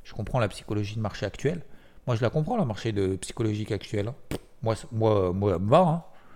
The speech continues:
C'est pas qu'elle me va, c'est que moi, je suis en phase avec ce truc-là. Bah, peut-être que si demain, ça commence à baisser, à s'effondrer, bah, ma casquette verte, euh, hop, je vais la balancer, puis j'en prendrai une verte.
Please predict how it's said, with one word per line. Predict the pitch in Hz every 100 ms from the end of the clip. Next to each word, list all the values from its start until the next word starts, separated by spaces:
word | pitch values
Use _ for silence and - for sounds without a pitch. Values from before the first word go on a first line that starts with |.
| - -
C'est | -
pas | 107
qu'elle | 110
me | 135
va, | 208
c'est | 180 -
que | - 98 87
moi, | 101
je | -
suis | 98
en |
phase | 90 165 156
avec | 98 98 -
ce | 101
truc-là. | - - - - - - - - 381 - - - - - -
Bah, | - - -
peut-être | 120 -
que | 104
si | - 117
demain, | 113 117 120 101 - - - -
ça | 95
commence | - 104 107
à | 101
baisser, | 104 101 120
à | 98
s'effondrer, | - 92 90 104 208
bah, | 156 90 90 85
ma | 85
casquette | - - 101 90
verte, | 127 - 104
euh, | 85 80 -
hop, | 131 113
je |
vais | 104
la | 90
balancer, | 90 90 - -
puis | 139
j'en | 92
prendrai | - 107
une | 139
verte. | 214 - -